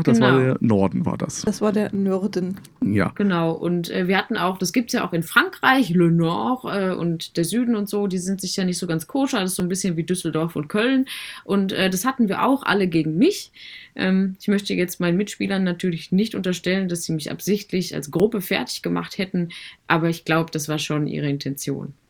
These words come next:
Speaker 1: Kommen wir noch mal
Speaker 3: Ja.
Speaker 1: zurück zur Spielmechanik.
Speaker 3: Ja, weil wir, wir spielen ja Familien,
Speaker 1: Genau.
Speaker 3: nicht nur, nicht nur einer von der Familie, der da jetzt hier abstimmen muss, was mit dem Königreich passiert, sondern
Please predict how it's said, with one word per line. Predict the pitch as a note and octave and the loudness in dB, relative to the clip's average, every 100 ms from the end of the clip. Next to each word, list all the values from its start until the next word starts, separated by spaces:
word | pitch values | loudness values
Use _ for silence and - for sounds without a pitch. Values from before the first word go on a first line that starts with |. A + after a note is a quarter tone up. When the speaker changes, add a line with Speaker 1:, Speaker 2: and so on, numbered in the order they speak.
| _ _ _ _ _ _ _ _ _ _ _ _ _ _ _ - - | _ _ _ _ _ _ _ _ _ _ _ _ _ _ _ -10 2
Speaker 1:
Kommen | F#3+ B3+ | 2 4
wir | |
noch | A3 | 2
mal | G#3 | 2
Speaker 3:
Ja. | D#3+ | 4
Speaker 1:
zurück | D3+ - | 2 4
zur | D3+ | 2
Spielmechanik. | C#3+ - C#3 C#3 A2+ G#2 E2 D#2 G#3+ | 2 4 6 6 6 4 2 2 2
Speaker 3:
Ja, | C4 | 4
weil | A#3+ A#3+ | 4 2
wir, | A#3 A#3+ G#3 | 2 2 2
wir | A3+ | 0
spielen | - C4 C4 | 0 2 4
ja | A#3+ A3 G#3+ | 4 4 2
Familien, | G#3+ - A3+ A#3 C#4 D4+ D#4+ E4 E4 | 0 2 4 6 4 4 4 2 4
Speaker 1:
Genau. | - - | 6 6
Speaker 3:
nicht | - | 4
nur, | B3 A#3+ A3+ | 4 4 2
nicht | A3+ - | 0 4
nur | G#3+ G3 F3+ - | 4 2 0 0
einer | E3 G3+ C4+ D#4+ E4 E4+ F4 F#4+ F#4+ | 2 4 4 4 4 2 4 2 0
von | - E4 | 0 2
der | E4 D#4+ | 2 2
Familie, | E4 D4+ D#4 D#4+ D#4 D4+ | 2 2 4 4 4 4
der | C4 A#3+ | 4 2
da | A#3 | 2
jetzt | A3+ A3+ A3 - | 2 0 -4 -4
hier | A3 | 0
abstimmen | A#3+ - - C4 B3+ | 0 -4 0 2 4
muss, | B3+ C4 - | 2 0 -2
was | A#3 | -4
mit | A#3 A3 | -2 0
dem | A3 | 0
Königreich | - B3 A3+ A3 A3 | 2 0 0 -2 -2
passiert, | - A3 - C#4 C#4 | -4 -4 0 -2 0
sondern | A#3 A3+ A#3 | 2 4 2